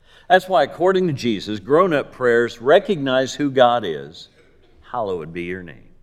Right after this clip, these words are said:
and submit to his guidance. "Your will be done on earth as it is in heaven." Jesus isn't just teaching us to pray like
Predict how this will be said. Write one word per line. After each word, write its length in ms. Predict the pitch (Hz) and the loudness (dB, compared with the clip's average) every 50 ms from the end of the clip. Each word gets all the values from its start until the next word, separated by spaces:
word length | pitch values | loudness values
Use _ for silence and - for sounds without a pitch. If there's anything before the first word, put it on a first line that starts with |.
| _ _ - - - - - - - _ - _ - - _ _ - - - - | _ _ -20 -20 -20 -20 -20 -20 -20 _ -20 _ -20 -20 _ _ -20 -20 -8 -4
and 160 | 123 123 110 | -4 -4 -2
submit 760 | - - - - 131 123 113 117 123 135 147 143 143 - - | -4 -6 -8 -6 -6 -6 -6 -6 -4 -4 -4 -6 -6 -12 -20
to 180 | - - 127 117 | -14 -12 -12 -12
his 720 | 101 - - - 131 135 120 101 95 90 82 73 - - _ _ _ - | -12 -18 -12 -4 -2 0 0 0 -4 -6 -10 -14 -18 -20 _ _ _ -6
guidance. 800 | 85 87 85 80 76 - - - - _ _ - - - - - _ _ _ - - _ _ _ _ - _ _ _ _ - | -4 -2 -2 -2 -4 -10 -18 -20 -20 _ _ -4 -4 -4 -4 -6 _ _ _ -20 -20 _ _ _ _ -20 _ _ _ _ -20
"Your 380 | - 95 113 139 151 156 151 | -16 -8 -4 -2 0 0 0
will 280 | 127 107 98 92 82 78 | -2 -2 -4 -4 -6 -6
be 200 | 71 71 73 73 | -8 -12 -16 -18
done 320 | - - 67 64 60 60 62 _ _ _ _ _ _ _ _ _ _ _ _ _ | -16 -18 -18 -18 -18 -20 -20 _ _ _ _ _ _ _ _ _ _ _ _ _
on 200 | 95 92 82 85 | -8 -8 -6 -8
earth 300 | 90 87 85 82 - - | -10 -10 -12 -12 -14 -18
as 180 | 80 76 - 78 | -20 -20 -18 -18
it 80 | 78 | -18
is 180 | 76 73 71 69 | -18 -18 -18 -20
in 80 | 67 | -20
heaven." 300 | 64 71 76 67 60 57 _ _ _ _ _ _ _ _ _ _ _ _ _ _ _ _ _ _ _ _ | -20 -20 -20 -20 -20 -20 _ _ _ _ _ _ _ _ _ _ _ _ _ _ _ _ _ _ _ _
Jesus 460 | - 143 180 202 151 156 131 110 131 | 0 2 2 2 2 -2 -4 -2 -2
isn't 280 | 135 120 107 120 101 | -2 -2 -2 -6 -8
just 240 | 90 113 127 123 - | -4 -4 -4 -4 -4
teaching 400 | - 156 147 139 - - 120 113 | -2 0 0 0 0 -2 -4 -4
us 140 | 110 101 - | -4 -6 -8
to 100 | - 117 | -12 -16
pray 560 | - - - - - 147 143 139 127 120 107 - - - - - - | -18 -18 -14 -4 0 0 2 2 0 0 -4 -8 -16 -20 -20 -20 -8
like 420 | 95 107 117 127 151 196 196 165 | -2 0 2 2 4 2 0 -4